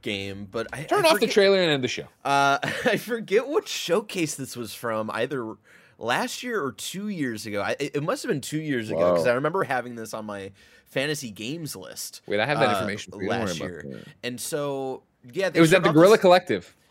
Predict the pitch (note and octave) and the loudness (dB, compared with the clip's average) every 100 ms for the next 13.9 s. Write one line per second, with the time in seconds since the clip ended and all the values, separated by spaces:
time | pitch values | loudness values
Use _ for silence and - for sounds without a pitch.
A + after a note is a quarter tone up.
0 | - D3 F3+ F3 D3+ C#3+ C3+ B2+ D#3+ E3+ | -2 2 4 4 4 4 2 -4 -2 0
1 | B2+ C3+ C3+ B2+ - G#2 G#2 E2 D#2+ - | 0 0 2 -2 -2 -4 -4 -8 -14 -14
2 | C#3 D#3 G#3 F#3+ G2 - B2+ C3+ - E3 | -8 -4 0 0 -2 -6 -10 -8 -2 2
3 | D3+ D3 D#3 C3+ - B2 _ _ C#3+ D3 | 2 0 -4 -8 -18 -20 _ _ -16 -10
4 | C#3+ - F3+ F3 F3 D#3+ E3+ D3+ C3+ - | -10 -8 -10 -10 -10 -10 -8 -6 -6 -8
5 | E3 D#3+ D3+ C3+ A2 - - A2 G#2+ G2+ | -6 -6 -2 -2 -2 -12 -4 -2 0 -2
6 | F#2+ F2+ E2+ F#2 F2+ - - G#2+ F#2+ F#2 | -4 -6 -10 -12 -12 -14 -12 -12 -10 -12
7 | F#2+ - F3+ E3+ D#3+ D#3 C3 A2 D3+ C#3 | -10 -10 -8 -6 -2 -2 -4 -4 -2 -2
8 | D3+ C3 A#2 G#2+ B2 - B2+ B2 A#2+ A#2+ | -2 -2 -2 -2 -4 -4 -12 -8 -8 -8
9 | B2 - - - A#2 A2+ A#2+ B2 G#2+ - | -10 -16 -20 -12 -10 -6 -4 -4 -4 -4
10 | A#2+ B2 A2 A2 A2+ G#2+ A2 G#2+ - A2+ | -4 -2 -4 -4 -8 -8 -10 -10 -8 -8
11 | A2 G#2 - A2 G2+ G2 G#2 G2+ G#2 G2 | -8 -10 -8 -6 -4 -4 -6 -6 -10 -10
12 | F#2+ G2 F#2+ F#2 F#2 F#2+ G2+ G2 G2 F#2 | -8 -8 -6 -4 -6 -6 -8 -8 -14 -14
13 | G#2 G2 A2 A#2 A#2 A2+ A#2+ A#2 A2+ | -18 -12 -8 -6 -6 -8 -10 -14 -14